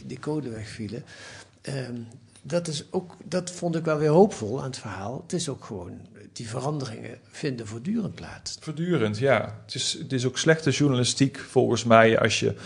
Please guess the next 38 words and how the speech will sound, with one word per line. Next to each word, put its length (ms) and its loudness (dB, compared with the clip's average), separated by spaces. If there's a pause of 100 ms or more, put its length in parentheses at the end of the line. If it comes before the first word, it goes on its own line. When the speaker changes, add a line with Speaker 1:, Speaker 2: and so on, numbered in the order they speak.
(320)
Speaker 2:
alleen 320 8
maar 200 6
kijkt 480 8
in 120 -2
de 80 0
economie 400 2
dan, 220 4
hè, 140 2
naar 160 4
wat 180 4
er 80 -2
verdwijnt. 640 0
Speaker 1:
Ja. 260 -8
Speaker 2:
Hè, 100 -4
er 100 -8
zijn 160 -4
altijd, 640 6
eh, 180 0
ondernemingen 580 0
waar 260 2
een 140 -4
heel 160 -4
tragisch 460 0
verhaal 460 0 (500)
over 240 4
te 100 -2
vertellen 360 4
is 140 0
die 160 0
failliet 360 -2
gaan. 340 2
En 60 -2
dat 140 -4
is 180 2
ook 160 0
tragisch, 800 0
eh, 320 -4
eh, 80 -6